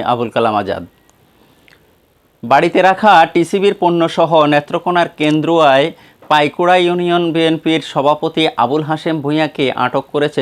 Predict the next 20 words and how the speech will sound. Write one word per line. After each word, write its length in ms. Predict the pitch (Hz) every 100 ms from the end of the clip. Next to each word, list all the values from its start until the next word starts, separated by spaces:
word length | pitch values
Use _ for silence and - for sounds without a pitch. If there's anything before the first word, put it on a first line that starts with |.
| 110
যৌথ 200 | 117 110 117
বাহিনী। 320 | 101 101 92 87 87 _ - - - 139
এসব 220 | - 156 -
পণ্যের 320 | 147 147 135 135
মধ্যে 220 | 135 147 139
রয়েছে 280 | 143 - 156 147
একশো 180 | - 143 131
আশি 140 | 147 143
কেজি 200 | 139 143 -
চাল, 180 | 131 139
সত্তর 280 | 143 131 139 123
কেজি 180 | 135 127
মসুর 240 | 127 135 127 113
ডাল 180 | 127 139 147 - - -
ও 20 | 123
বাহাত্তর 360 | 113 123 - 135
লিটার 220 | 123 120 113
সয়াবিন 340 | 123 110 104 98
তেল। 200 | 117 101 95 85 - - _ 113
বৃহস্পতিবার 600 | 143 - 175 180 170